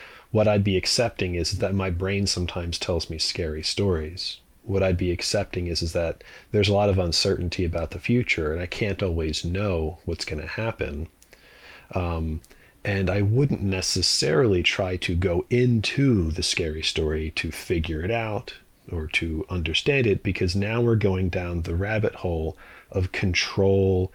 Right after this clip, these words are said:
and regulation. Um,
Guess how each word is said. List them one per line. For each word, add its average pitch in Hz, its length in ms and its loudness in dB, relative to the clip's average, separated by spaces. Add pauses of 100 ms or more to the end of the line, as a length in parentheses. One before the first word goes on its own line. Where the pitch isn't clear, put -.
(260)
and 92 180 0
regulation. 90 1000 2 (360)
Um, 85 360 -4